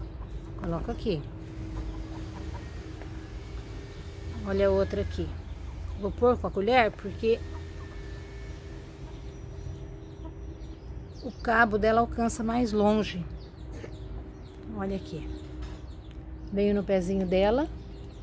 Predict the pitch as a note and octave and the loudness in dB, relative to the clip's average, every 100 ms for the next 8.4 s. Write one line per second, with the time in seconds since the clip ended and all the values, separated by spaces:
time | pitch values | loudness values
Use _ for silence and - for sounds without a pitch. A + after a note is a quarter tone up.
0 | - G3+ F3+ D#3+ D3 - - F#3+ F3+ E3+ | -6 2 2 2 -4 -10 -10 -6 -4 -2
1 | C4+ - F#3+ C#3+ - - - - - - | -4 0 -2 -2 -6 -4 -2 -2 -2 -2
2 | - - - - - - - - - - | -4 -6 -6 -6 -10 -12 -12 -10 -10 -8
3 | - - - - - - - - - G3 | -8 -8 -10 -12 -12 -14 -14 -14 -12 -2
4 | F#3 F#3+ F#3 G3+ F#3+ G3 G3 F3+ F#3 G3+ | 0 2 2 0 2 2 4 6 6 6
5 | A3+ - - G#3+ - G#3 G#3 F#3+ F#3+ G#3 | 4 0 -10 -6 -2 4 6 6 6 10
6 | D4 - - - - G3 A3 B3 G3+ G3 | 10 8 0 -12 -2 4 6 4 2 2
7 | F#3 F#3 F#3 A3+ B3+ A3 A3 A3+ A3 A3+ | 2 6 6 8 6 6 2 2 2 4
8 | C#4+ D4 - E3 | 2 2 2 2